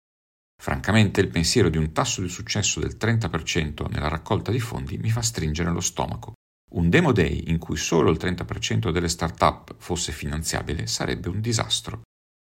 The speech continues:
Tutti sarebbero d'accordo nel dire che Y C ha fatto un salto nel buio. Noi stessi penseremmo che Y C ha perso il suo smalto. Eppure ci sbaglieremmo tutti.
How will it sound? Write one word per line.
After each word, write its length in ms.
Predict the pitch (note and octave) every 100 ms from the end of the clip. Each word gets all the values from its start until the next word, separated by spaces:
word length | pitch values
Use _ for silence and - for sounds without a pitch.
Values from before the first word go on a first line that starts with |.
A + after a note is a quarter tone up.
| _ -
Tutti 240 | C#3+ -
sarebbero 380 | - E2 D#2 D#2
d'accordo 440 | D2+ - D#2 D2 C#2
nel 120 | D2
dire 640 | F2 D#2+ F#2+ A2+ - _ -
che 100 | D2
Y 160 | A2+
C 300 | A#2 - D#2
ha 100 | -
fatto 300 | A2 D2+ -
un 60 | E2
salto 320 | - C2+ -
nel 120 | D2
buio. 420 | D#2+ A2 E2+ B1 - _ _ _ - A#2+
Noi 120 | B2+
stessi 560 | A2+ A#2 - A#2 A2+ -
penseremmo 640 | A2+ A2+ A2+ F#2 D2+ F#2+
che 240 | A2+ - -
Y 140 | - C#3
C 280 | - G#2 -
ha 100 | A2
perso 320 | B2+ - A2+
il 60 | G#2+
suo 160 | A#2+
smalto. 600 | A2+ - - - - A2+ - _ _ -
Eppure 540 | F#3 F#3 - - -
ci 160 | - B2
sbaglieremmo 580 | A#2+ B2+ C3 C2+ D2+ D#2
tutti. 420 | A2 - -